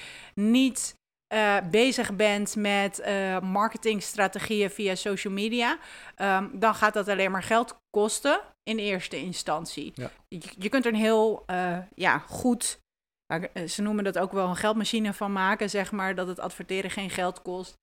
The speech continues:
Speaker 1: en dat je er alleen maar, ja, heel veel moois mee kan neerzetten als je e-maillijst opbouwen en dat soort dingen. Dat is, zeg maar, één ding. Maar dat betekent dat je dus afhankelijk bent van. Ik snap dat Google ook een zoekmachine is,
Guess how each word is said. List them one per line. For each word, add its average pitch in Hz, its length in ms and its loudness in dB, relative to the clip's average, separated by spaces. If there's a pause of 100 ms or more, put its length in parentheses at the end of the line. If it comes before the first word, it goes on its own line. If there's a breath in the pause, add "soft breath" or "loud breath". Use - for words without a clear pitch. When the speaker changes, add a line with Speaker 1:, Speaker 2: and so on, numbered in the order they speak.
(300 loud breath)
Speaker 1:
en 165 80 -12
dat 175 120 -6
je 180 80 -8
er 170 240 0
alleen 175 200 0
maar, 165 320 -2 (100)
ja, 156 220 -10
heel 175 280 -6
veel 185 240 -4
moois 196 380 0
mee 185 220 -2
kan 185 160 -2
neerzetten 180 460 -2
als 180 120 -4
je - 180 -8
e-maillijst 220 480 -2
opbouwen 185 420 0
en 190 80 -6
dat 226 160 -2
soort 233 140 -4
dingen. 208 340 -2 (400 loud breath)
Dat 240 160 4
is, 247 80 -2
zeg 226 140 4
maar, 233 140 4
één 180 200 0
ding. - 220 -8 (380)
Maar 247 560 6 (1120)
dat 226 200 2
betekent 247 800 2
dat 226 160 0
je 269 60 2
dus - 180 0
afhankelijk 233 640 2
bent 202 260 0
van. - 400 2 (400 loud breath)
Ik 214 160 -4
snap 277 220 4
dat 220 180 0
Google 262 320 2
ook 247 240 4
een 220 160 0
zoekmachine 220 680 0
is, 196 400 -4